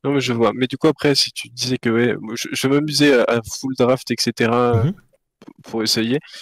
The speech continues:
Speaker 1: Mais dans ce cas, peut-être un truc plus pertinent, euh, où tu peux peut-être plus m'aider. En offense arène, j'ai pas de soucis. Mais en termes de défense arène, j'ai, euh, dès que je monte en niveau,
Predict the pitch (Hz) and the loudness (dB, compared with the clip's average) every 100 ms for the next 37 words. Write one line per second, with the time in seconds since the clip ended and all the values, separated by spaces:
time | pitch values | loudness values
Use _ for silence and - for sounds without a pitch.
0 | - - 110 113 131 143 - 139 131 131 | -20 -16 -10 -6 -2 -2 -2 0 0 -2
1 | - - 131 - 139 - - 135 135 135 | -6 -14 -16 -4 -2 -2 -6 -4 -4 -2
2 | 123 120 - 123 - 120 - 127 - 147 | -4 -6 -10 -18 -8 -6 -4 -6 -4 -6
3 | - 131 156 - - - 113 123 135 139 | -2 2 0 0 -14 -8 0 0 0 -2
4 | 170 - 127 143 170 127 _ - 110 107 | 0 2 2 0 -2 -12 _ -14 -6 -2
5 | 117 131 - 135 - 185 - 117 117 117 | 0 0 -2 -6 -6 -8 -4 0 0 0
6 | 120 117 123 151 165 - 117 143 - - | -2 -2 0 0 0 0 0 0 -6 -10
7 | 101 110 110 110 107 - - 135 131 123 | -6 0 2 2 2 -2 -2 -4 -4 -10
8 | 147 - 123 120 117 - | -10 -8 -6 -4 -4 -4